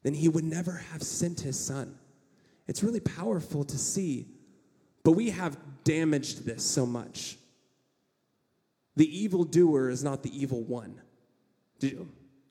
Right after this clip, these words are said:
The evildoer is not the evil one. I need you to, our fallen world does evil things,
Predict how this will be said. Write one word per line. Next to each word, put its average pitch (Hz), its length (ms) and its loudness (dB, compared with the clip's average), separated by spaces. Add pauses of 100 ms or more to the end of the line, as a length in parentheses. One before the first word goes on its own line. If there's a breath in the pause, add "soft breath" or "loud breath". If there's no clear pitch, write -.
(880)
The 127 200 0
evildoer 160 920 2
is 139 180 -2
not 151 240 0
the 120 160 -4
evil 135 240 2
one. 113 420 -6 (3750)
I - 60 -8
need 143 180 0
you 147 100 2
to, 135 180 -6 (880)
our 139 120 4
fallen 175 500 2
world 139 380 4
does 143 360 0
evil 135 340 0
things, 117 840 -4